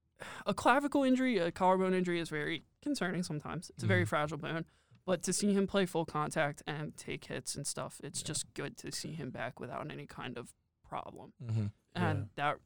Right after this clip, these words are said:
Speaker 1: is really gonna be-, Pen-, uh, Patrick Mahomes is gonna benefit from it, and the, the Chiefs defense as a, or Chiefs offense as a whole is gonna benefit from it. Um,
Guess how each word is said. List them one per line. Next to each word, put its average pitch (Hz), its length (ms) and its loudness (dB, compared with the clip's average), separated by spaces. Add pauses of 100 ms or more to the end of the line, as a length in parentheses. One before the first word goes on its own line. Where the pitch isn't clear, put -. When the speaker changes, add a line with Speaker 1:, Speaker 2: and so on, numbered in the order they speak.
(100)
Speaker 1:
is 165 180 -6
really 139 200 -4
gonna 127 160 -8
be-, 143 140 -10 (260)
Pen-, 190 340 2
uh, 143 160 -6
Patrick 185 340 2
Mahomes 160 220 2
is 143 80 -6
gonna 147 140 -2
benefit 151 420 -2
from 147 180 -2
it, 143 160 -4 (540)
and 156 260 -4
the, 143 340 -6 (240)
the 156 140 -2
Chiefs 139 300 -4
defense 135 400 -6
as - 80 -10
a, - 200 -8
or 165 300 4
Chiefs - 280 -2
offense - 420 -8
as 156 100 -10
a - 40 -12
whole 135 160 -10
is - 80 -10
gonna - 160 -8
benefit - 420 -10
from 135 180 -8
it. - 100 -10 (480)
Um, 143 360 -4